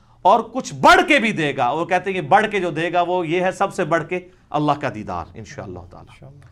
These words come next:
Speaker 1: और फिर सही मुस्लिम की वही हदीस जो दज्जाल वाली मैंने बयान की, सेवन थ्री फ़ाइव सिक्स,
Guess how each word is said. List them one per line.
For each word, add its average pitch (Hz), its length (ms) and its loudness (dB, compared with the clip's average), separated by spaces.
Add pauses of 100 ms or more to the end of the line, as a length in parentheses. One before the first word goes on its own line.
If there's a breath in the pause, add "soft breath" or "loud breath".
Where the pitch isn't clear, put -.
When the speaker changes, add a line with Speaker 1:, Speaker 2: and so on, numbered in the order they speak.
(380 soft breath)
Speaker 1:
और 165 140 2
फिर 196 100 -2
सही 196 200 0
मुस्लिम 196 320 -2
की 170 100 -2
वही 208 180 2
हदीस 196 240 -4
जो 190 140 -2
दज्जाल 160 360 4
वाली 185 200 -2
मैंने 180 180 -4
बयान 151 280 -2
की, 160 140 -8
सेवन 160 320 -4
थ्री 165 160 -8
फ़ाइव 147 240 -2
सिक्स, - 320 -10